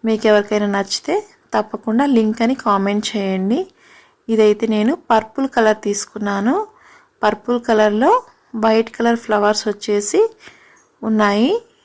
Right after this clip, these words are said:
ఇదైతే నాకు, ఇలాంటి డ్రెస్ అయితే నాకు ఇదే ఫస్ట్, అందుకని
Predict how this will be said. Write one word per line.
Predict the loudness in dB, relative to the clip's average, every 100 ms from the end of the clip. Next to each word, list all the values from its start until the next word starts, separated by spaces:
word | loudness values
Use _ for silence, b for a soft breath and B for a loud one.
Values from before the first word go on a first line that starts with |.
| b _ 0
ఇదైతే | 4 4 2 0
నాకు, | 2 2 2 0 0 _ -4 0
ఇలాంటి | 2 2 0 0
డ్రెస్ | 0 0
అయితే | -2 0 -2
నాకు | -2 -4 -8 _ b b b b b b -2
ఇదే | 2 2 2
ఫస్ట్, | 0 -2 -2 -2 -2 B B B -4
అందుకని | -2 0 -2